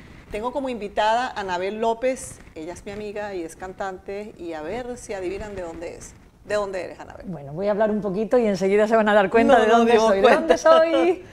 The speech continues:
Speaker 1: <laughs> ¡Olé!
Speaker 2: Soy de España, de la madre patria, de la madre patria. Sí, de allá venimos. Del sur,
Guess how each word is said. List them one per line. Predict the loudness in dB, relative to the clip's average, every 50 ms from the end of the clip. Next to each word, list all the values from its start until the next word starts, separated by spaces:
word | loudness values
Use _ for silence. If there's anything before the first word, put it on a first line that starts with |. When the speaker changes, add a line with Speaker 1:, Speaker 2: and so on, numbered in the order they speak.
| -18 -6
Speaker 1:
<laughs> | -6 -2 2 4
¡Olé! | 6
Speaker 2:
Soy | 6 6 6
de | 4 4 2 0 0
España, | 4 6 6 6 6 4 2 0 0 -2 2 4 4 6 4 4 2 -2 -12 -20 -20 -20 -16 -4
de | -2 2
la | 2 4
madre | 6 6 6 6 6 4 4
patria, | 4 4 4 4 0 -4 -4 -2 -4
de | -2
la | -2 -2
madre | -4 -4 -4 -6 -6
patria. | -6 -8 -10 -10 -12 -14 -16 -18 -20 -20
Sí, | -14 -12 -12 -12 _ _ -8
de | -6 -2
allá | 0 2 2
venimos. | 2 2 0 -2 -4 0
Del | 2 2 2 2
sur, | 0 0 0 0 0 -2